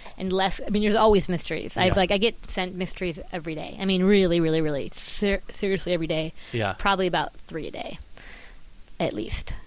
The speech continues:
Speaker 1: 'Cause they're, like, on Twitter and they're, like, emailing to me. And so I feel, um, it's not that just, like, I definitely
Speaker 2: This is your
Speaker 1: discovered
Speaker 2: life now.
Speaker 1: Yeah.
Speaker 2: <laughs>
Speaker 1: I definitely discovered that the world is full of mystery. It's
Speaker 2: Yeah.
Speaker 1: just, like,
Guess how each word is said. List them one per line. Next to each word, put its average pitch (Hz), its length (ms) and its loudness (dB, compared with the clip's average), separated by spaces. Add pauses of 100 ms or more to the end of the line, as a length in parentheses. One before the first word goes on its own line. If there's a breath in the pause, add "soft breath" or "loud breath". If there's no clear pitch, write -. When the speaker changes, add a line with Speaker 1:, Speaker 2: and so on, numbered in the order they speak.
(120)
Speaker 1:
'Cause 180 100 -4
they're, 170 100 4
like, 160 180 0
on 165 200 -2
Twitter 160 420 0
and 160 180 -4
they're, 170 60 2
like, 160 160 0 (160)
emailing 160 440 0
to 170 120 -4
me. 165 300 -6 (260 loud breath)
And 180 160 -2
so 196 100 2
I 185 120 4
feel, 196 300 4
um, 175 460 4 (200 loud breath)
it's - 80 0
not 240 240 4
that 214 100 0
just, 185 240 -2
like, - 180 0
I 202 160 4
definitely 214 420 4
Speaker 2:
This 151 100 6
is 226 100 4
your 214 80 8
Speaker 1:
discovered 208 140 6
Speaker 2:
life 170 240 6
now. 110 320 4 (180)
Speaker 1:
Yeah. 202 80 6
Speaker 2:
<laughs> - 480 6
Speaker 1:
I 208 80 4
definitely 269 280 6
discovered 247 320 6
that 202 200 4
the 208 100 4
world 190 240 6
is 175 60 4
full 190 220 2
of 165 80 0
mystery. 175 480 0
It's 123 80 4
Speaker 2:
Yeah. 113 180 8
Speaker 1:
just, - 300 2
like, 165 400 0